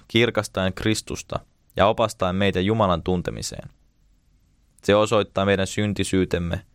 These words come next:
sekä meidän heikkoutemme ja vie meidät ristin juurelle,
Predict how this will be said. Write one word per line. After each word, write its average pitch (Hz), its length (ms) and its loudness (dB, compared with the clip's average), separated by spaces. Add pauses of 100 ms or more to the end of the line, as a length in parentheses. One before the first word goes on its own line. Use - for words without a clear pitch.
(120)
sekä - 240 -2
meidän 90 240 0
heikkoutemme 90 760 -4 (640)
ja 90 100 0
vie 104 180 6
meidät 98 240 -2
ristin 90 420 -2
juurelle, 87 520 0